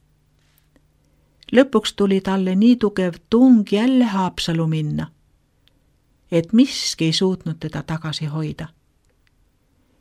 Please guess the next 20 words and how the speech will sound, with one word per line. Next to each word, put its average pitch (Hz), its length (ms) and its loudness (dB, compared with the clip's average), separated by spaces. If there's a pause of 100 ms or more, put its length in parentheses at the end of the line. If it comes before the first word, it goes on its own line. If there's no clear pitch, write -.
(260)
Viisime 226 400 4
ta 165 180 -4
lennujaama 180 920 -2 (520)
ja 170 140 0
ratastoolil 190 880 -2
viidi 175 300 -4
ta 165 200 -4
lennukisse. 165 720 -6 (1400)
See - 240 0
jäigi 196 440 2
ta 165 180 -4
viimaseks 175 680 -4
minekuks. 156 680 -6 (1300)
Kaks - 380 -2
kuud 185 300 -4 (100)
hiljem 208 440 2
ta 175 100 -6
suri 175 400 -2
insuldi 190 600 0
tagajärjel. 151 720 -8